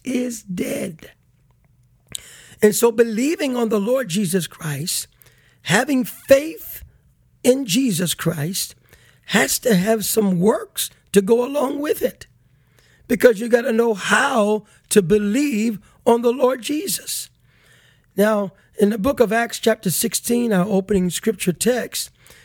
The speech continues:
praise God, it doesn't, it doesn't say, doesn't give in detail exactly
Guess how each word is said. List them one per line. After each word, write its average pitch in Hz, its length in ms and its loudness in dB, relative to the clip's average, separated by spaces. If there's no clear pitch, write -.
praise 202 280 2
God, 165 340 2
it 214 140 -2
doesn't, 233 400 0
it 196 160 4
doesn't 240 500 0
say, 254 600 2
doesn't 233 300 2
give 214 180 2
in 202 220 2
detail 180 640 0
exactly 190 800 2